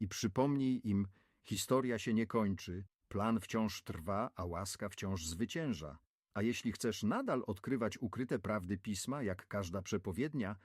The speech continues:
tajemnica i ostrzeżenie się łączą, to zostań z nami. Dziękujemy za oglądanie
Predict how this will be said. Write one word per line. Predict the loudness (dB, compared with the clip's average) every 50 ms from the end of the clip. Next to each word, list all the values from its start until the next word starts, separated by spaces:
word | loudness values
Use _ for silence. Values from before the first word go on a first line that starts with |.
| _ _
tajemnica | -2 0 2 2 2 2 2 2 0 0 -2 -2 0
i | 0 0 0
ostrzeżenie | 0 -2 -2 -2 -2 0 0 2 4 2 2 2 0 0
się | 0 0
łączą, | 0 0 0 0 -2 -2 -2 -2 -4 -6 -8 _ _ _ _ _
to | -6 -4
zostań | -2 -2 -2 -4 -4 -4 -4 -4 -4 -4
z | -2 -2
nami. | -2 -2 -2 -4 -8 -12 -14 -18 _ _ _ _ _ _ _ _ _ -2
Dziękujemy | 0 2 2 2 2 2 4 4 4 4 2 2
za | 0 -2
oglądanie | -2 0 0 0 0 0 -2 -4 -6 -6 -6 -6 -6